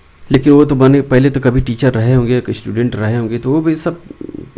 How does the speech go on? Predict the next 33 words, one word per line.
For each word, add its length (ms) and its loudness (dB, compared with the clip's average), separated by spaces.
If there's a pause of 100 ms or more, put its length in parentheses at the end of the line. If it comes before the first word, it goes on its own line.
(260)
temperament 500 0
समझते 460 -2
हैं 220 -6
कि 100 -8
कहाँ 260 -8
पर 260 -6
student 520 -6 (400)
कैसे, 440 -4 (120)
अ, 40 -14 (460)
approach 360 -4
करता 300 -8
है 120 -2
चीज़ों 320 -8
को, 200 -6
तो 160 -10
उस 220 -8
temperament 540 -2
को 100 0
देखते 340 -2
हुए 180 0
वो 280 -6 (720)
चीज़ें 260 -6
तैयार 320 -2
करते 340 -14
हैं। 140 -18 (1080)
तो 400 -2
कैसे 200 0
question 340 -2
paper 260 -2
बनते 380 0
हैं, 360 0
क्या 280 -2
उसकी 680 -8